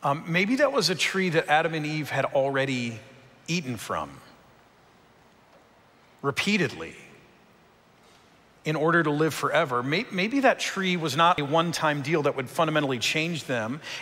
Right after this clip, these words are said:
And maybe Adam and Eve didn't already possess immortality inside of themselves,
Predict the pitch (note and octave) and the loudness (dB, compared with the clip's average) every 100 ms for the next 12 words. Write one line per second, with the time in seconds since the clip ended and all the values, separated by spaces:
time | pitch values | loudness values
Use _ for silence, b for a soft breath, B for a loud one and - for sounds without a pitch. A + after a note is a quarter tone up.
0 | B D#3+ F3 G#3 A3+ F#3+ F#3 E3+ E3 C#3+ | B 2 2 4 4 4 4 2 0 2
1 | E3+ F3+ F#3 E3 F3+ F3 E3 E3+ - D3+ | 2 2 4 6 6 6 2 0 -2 -2
2 | C3 D#3+ - - E3 D3 C#3 C3 C3 C#3 | 2 2 0 -2 -2 0 -2 -2 0 2
3 | D3+ C#3 B2+ A#2+ A#2 C#3 D3+ C#3+ A2 F2+ | 2 2 -2 -2 0 2 2 0 -4 -6
4 | - D#2+ C#2+ - | -4 -4 -6 -10